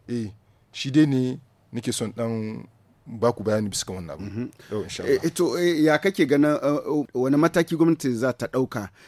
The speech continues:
Speaker 2: na ganin ko da irin waɗannan abubuwa sun ka ci gaba da afkuwa? Eh, wace hanya ce mu ta kamata, ta,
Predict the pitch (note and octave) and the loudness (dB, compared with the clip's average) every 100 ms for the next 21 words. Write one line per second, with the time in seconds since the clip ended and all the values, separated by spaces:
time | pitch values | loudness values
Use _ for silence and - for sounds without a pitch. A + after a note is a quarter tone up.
0 | - B2 B2+ C#3 C#3 C#3 A2+ D3 D#3+ C#3+ | -4 -2 2 2 2 0 -2 4 4 4
1 | B2 A2+ - D3 C#3 C#3 C3+ C3+ C3+ B2+ | 2 -2 0 4 4 4 2 2 0 0
2 | C3 A#2 - C3 C3+ C3 - A2+ - A#2+ | 2 0 -2 0 0 0 -4 -8 -4 0
3 | B2+ B2 A2+ F#2+ F2+ - A#2 A2+ G#2 - | 2 0 -4 -4 -8 -8 -4 -4 -6 -16
4 | _ G2+ G#2+ B2 C#3 D3 C3+ - D3+ F3+ | _ -4 -2 2 2 2 0 0 4 4
5 | C3 C#3 C3+ C3 D3+ B2 B2+ - A#2+ G#2 | 4 2 2 2 -2 -2 -2 -2 -4 -4
6 | G#2+ - | -8 -10